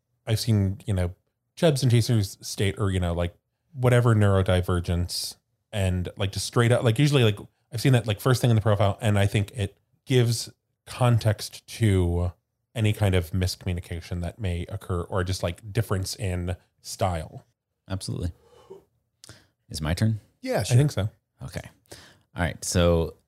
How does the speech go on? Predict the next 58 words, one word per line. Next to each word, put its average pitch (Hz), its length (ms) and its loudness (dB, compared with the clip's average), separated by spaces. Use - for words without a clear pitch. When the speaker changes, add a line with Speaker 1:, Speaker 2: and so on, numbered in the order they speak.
Speaker 2:
I'm, 113 420 4
I'm 104 100 0
gonna 107 160 6
try 123 280 0
and 123 140 4
set 107 240 -2
this 95 160 -2
up 87 180 -2
right. 67 260 -8
Uh, 85 480 2
and 87 120 -2
I'm 85 80 0
gonna, 92 260 2
I'm 92 120 0
probably 127 220 2
gonna 127 120 6
need 120 180 6
Dan's 95 300 0
help 67 160 -8
'cause 78 160 -6
this, - 340 -6
it, - 200 -8
it, - 160 -8
this, 92 160 -2
he's 95 240 2
the 104 100 0
other 98 140 4
half 90 160 0
of - 80 -10
this 78 100 -6
conversation. 73 580 -6
Um, 113 360 4
so - 280 -2
I, 123 140 0
in, 131 400 2
in 127 120 0
my 110 140 2
ten 180 240 -2
years 113 280 0
living 85 200 -2
in 80 140 -4
L 76 160 -4
A, 76 180 -2
ten 87 180 -4
and 85 60 0
a 82 40 -2
half 82 160 -6
years, 78 180 -4
I've 101 200 0
moved, 92 500 2
I 90 120 0
would 85 140 -2
say, 78 460 -2
between 165 300 0
eight 127 140 2
and 107 100 2
nine 87 220 0
times. - 540 -8